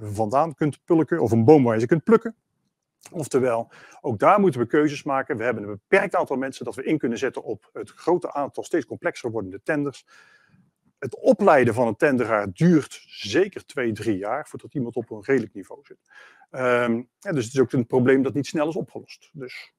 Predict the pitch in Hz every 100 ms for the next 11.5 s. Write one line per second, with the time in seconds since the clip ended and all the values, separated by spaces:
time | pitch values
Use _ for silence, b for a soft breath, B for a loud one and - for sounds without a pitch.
0 | - - _ _ _ _ - 143 143 180
1 | 196 196 - 170 190 185 208 - _ _
2 | - 139 - _ _ _ _ 139 147 170
3 | 180 131 101 92 _ _ B B B B
4 | B - 180 180 175 190 143 160 220 -
5 | 185 185 123 - _ 190 240 226 - 139
6 | 113 113 98 101 95 - - - 143 143
7 | 135 131 127 123 120 113 _ 185 196 156
8 | 151 135 131 135 127 127 127 127 110 107
9 | - 123 131 139 143 117 107 156 156 147
10 | 131 - 160 151 170 143 - 147 131 143
11 | 120 131 139 131 127